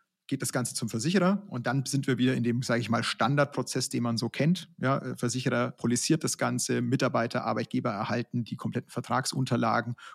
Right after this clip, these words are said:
und dann entsprechende Standmitteilungen. Da ist es zum Glück so, dass man heutzutage dort auch natürlich immer weiter digitalisiert wird, sodass wir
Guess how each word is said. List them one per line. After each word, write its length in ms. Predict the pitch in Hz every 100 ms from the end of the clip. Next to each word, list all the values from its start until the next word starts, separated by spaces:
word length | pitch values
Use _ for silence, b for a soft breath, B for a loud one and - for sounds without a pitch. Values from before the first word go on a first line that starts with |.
| B
und 220 | 120 117
dann 140 | 110
entsprechende 520 | - - - - - -
Standmitteilungen. 920 | - 92 - 131 123 120 127 127 131 B B B -
Da 140 | 117
ist 120 | 127
es 120 | 123
zum 160 | - 120
Glück 220 | 131 135
so, 260 | - 127 127 B B
dass 160 | 123 -
man 140 | 107
heutzutage 580 | 110 120 110 110 113 110
dort 220 | 113 107
auch 180 | 110 110
natürlich 480 | 117 - 117 117 127
immer 240 | 120 120
weiter 300 | 104 123 120
digitalisiert 800 | - 123 - - 117 98 120 139
wird, 240 | 139 131 - B B B -
sodass 400 | 120 120 123 -
wir 280 | 120 117